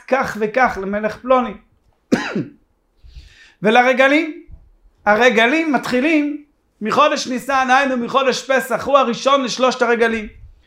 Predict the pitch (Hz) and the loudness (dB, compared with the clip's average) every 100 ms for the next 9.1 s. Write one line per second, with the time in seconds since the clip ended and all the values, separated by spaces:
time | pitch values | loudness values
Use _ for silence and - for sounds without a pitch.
0 | _ _ - 262 277 254 247 269 285 302 | _ _ 0 4 4 2 0 0 0 2
1 | 277 240 254 262 262 240 254 269 226 220 | 2 2 2 2 2 2 4 4 4 2
2 | 180 170 220 190 180 - _ - - - | 2 2 2 0 -12 -20 _ -20 -20 -20
3 | - _ _ _ _ _ _ - - _ | -20 _ _ _ _ _ _ -20 -20 _
4 | _ _ _ _ - 196 196 269 320 269 | _ _ _ _ -8 -4 2 0 0 -4
5 | - 247 220 - _ _ _ _ _ - | -4 -6 -6 -12 _ _ _ _ _ -10
6 | 165 208 156 269 302 233 233 233 220 247 | -2 0 2 4 4 2 -2 -2 -2 -4
7 | 285 277 233 233 277 269 247 - 214 247 | -6 -6 -2 2 2 0 -6 -2 -2 2
8 | 262 254 226 214 - 269 247 240 233 233 | 2 2 -2 -2 -2 -4 -2 0 2 2
9 | 196 | 0